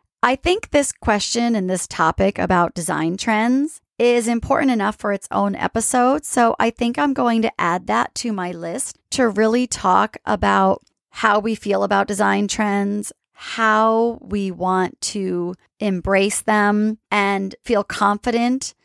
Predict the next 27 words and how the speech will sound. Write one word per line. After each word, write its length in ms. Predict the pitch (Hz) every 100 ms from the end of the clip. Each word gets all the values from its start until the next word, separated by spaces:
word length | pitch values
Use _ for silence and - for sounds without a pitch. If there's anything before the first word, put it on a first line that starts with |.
| -
in 160 | 226 208
our 240 | 190 - -
own 320 | 202 208 240
preferences 960 | - 269 - 294 285 - 302 320 320 - -
if 240 | 208 -
they 220 | 208 196 -
aren't 520 | - 185 220 - - - _
currently 600 | - 302 285 294 - 294
a 80 | 302
trend. 560 | - 294 277 302 415 - -
So 260 | - 220 -
I'll 340 | 220 240 240 _ -
put 240 | - 508
that 340 | 330 294 277 -
on 220 | 226 226 220
the 80 |
back 360 | 214 196 202 _
burner 460 | 240 233 240 254 277
as 140 | 214
something 500 | 202 - 196 - 196 190
to 180 | 214
think 240 | 185 185 180
about 300 | 175 175 -
for 180 | - 185
a 100 | 180
future 460 | - 208 - 202
episode. 680 | - 180 185 - - - -